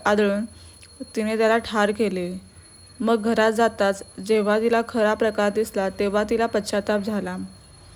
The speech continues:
थोड्या वेळाने भिक्षेसह घरी आलेला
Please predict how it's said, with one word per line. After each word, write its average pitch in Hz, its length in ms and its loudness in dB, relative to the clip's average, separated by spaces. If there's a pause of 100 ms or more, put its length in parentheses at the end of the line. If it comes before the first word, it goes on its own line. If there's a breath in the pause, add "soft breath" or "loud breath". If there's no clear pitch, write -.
(520 loud breath)
थोड्या 220 280 6
वेळाने 226 340 4
भिक्षेसह 220 640 2
घरी 208 260 2
आलेला 214 440 2